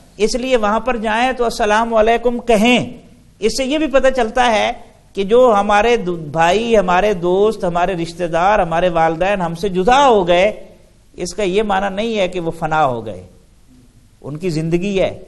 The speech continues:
वो महसूस करते हैं, वो पहचानते हैं, वहां जाना चाहिए, बजाय इसके कि हम कब्रों पर जाएं और उस वक्त रोएं और माफिया मांगें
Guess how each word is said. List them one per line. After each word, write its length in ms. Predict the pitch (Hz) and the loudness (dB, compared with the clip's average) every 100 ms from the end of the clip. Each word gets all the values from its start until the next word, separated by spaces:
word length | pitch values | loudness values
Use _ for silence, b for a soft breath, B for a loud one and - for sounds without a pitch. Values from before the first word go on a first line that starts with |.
| - _ _ - | -20 _ _ -8
वो 120 | 160 | -4
महसूस 460 | 180 170 214 220 | -2 -4 -4 -6
करते 380 | - 180 - 170 | -4 -4 -4 -10
हैं, 180 | 147 131 | -10 -6
वो 120 | 151 | -6
पहचानते 680 | 165 202 196 190 185 180 220 | -2 -2 0 -2 -2 -4 -6
हैं, 220 | 190 160 | -4 -4
वहां 240 | 160 185 180 | -2 -2 2
जाना 260 | 180 208 | 2 2
चाहिए, 640 | 233 214 185 180 135 - - - _ _ - | 2 2 2 0 -4 -8 -20 -20 _ _ -8
बजाय 460 | 143 170 185 196 | -2 2 2 2
इसके 400 | 185 190 180 156 151 - - _ _ _ | -2 -6 -6 -6 -6 -12 -20 _ _ _
कि 60 | 143 | -6
हम 200 | 156 175 170 190 | -4 -4 -4 -2
कब्रों 340 | 175 196 214 | 0 -2 -4
पर 240 | - 180 | -4 -4
जाएं 500 | 160 147 156 160 143 - - - _ _ | -2 -2 -2 -2 -4 -10 -20 -20 _ _
और 140 | 156 156 | -4 -2
उस 220 | 214 208 | -2 0
वक्त 260 | 202 - | -2 -2
रोएं 360 | 170 165 180 175 | 0 0 2 0
और 180 | 156 156 | 0 0
माफिया 460 | 156 185 185 202 | 0 0 -2 -6
मांगें 440 | 175 151 147 143 | -4 -4 -4 -8